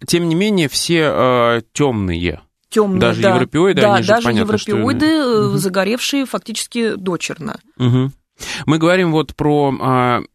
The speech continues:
Speaker 1: черных фараонов, а, то есть, собственно, негров в облачениях египетских фараонов. То есть они, а, полностью переняли, так сказать, и традицию управления, и все. Чем в Египте запомнились эти, эта династия двадцать пятая?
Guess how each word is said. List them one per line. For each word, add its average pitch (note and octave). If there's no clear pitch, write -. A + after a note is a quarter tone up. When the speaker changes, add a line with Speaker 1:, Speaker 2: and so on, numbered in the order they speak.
Speaker 1:
черных B2
фараонов, B2
а, A2+
то -
есть, A2
собственно, A#2+
негров A#2
в G#2+
облачениях G#2+
египетских G#2+
фараонов. D#3+
То -
есть A#2+
они, C3+
а, G#2+
полностью B2
переняли, A2+
так -
сказать, -
и F#2
традицию G2+
управления, A#2
и -
все. A2
Чем F3
в C3+
Египте D3
запомнились A2+
эти, -
эта C#2+
династия F#2
двадцать -
пятая? -